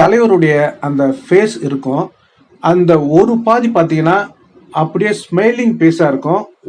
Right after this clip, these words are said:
ஒரு பாதி பாத்தீங்கன்னா அதுல கோவமா காட்டியிருப்பாங்க.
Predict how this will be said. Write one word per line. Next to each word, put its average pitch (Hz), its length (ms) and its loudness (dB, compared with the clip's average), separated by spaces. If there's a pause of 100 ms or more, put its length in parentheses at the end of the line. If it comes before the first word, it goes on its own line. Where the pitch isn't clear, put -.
(120)
ஒரு 233 140 0 (120)
பாதி 208 320 -2
பாத்தீங்கன்னா 151 400 -2 (420)
அதுல 147 360 0 (220)
கோவமா 214 480 4 (100)
காட்டியிருப்பாங்க. 131 540 -4